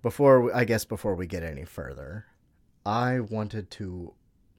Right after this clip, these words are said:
in case you don't know, for those of you not in the know,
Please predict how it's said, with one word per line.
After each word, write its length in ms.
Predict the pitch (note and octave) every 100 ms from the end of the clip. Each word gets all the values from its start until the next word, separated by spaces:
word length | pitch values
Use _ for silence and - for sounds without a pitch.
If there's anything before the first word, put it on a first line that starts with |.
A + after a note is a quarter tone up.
| - -
in 180 | B2 B2
case 320 | D3 B2 -
you 100 | A2+
don't 300 | G2+ F#2 D#2+
know, 300 | G#2 E2+ G#2+ -
for 160 | B2+
those 240 | G#2+ G#2 G2+
of 80 |
you 260 | F#2+ F#2 F2
not 280 | F2+ F#2 D#2+
in 100 | D#2
the 80 | D#2+
know, 400 | D#2 C#2 F2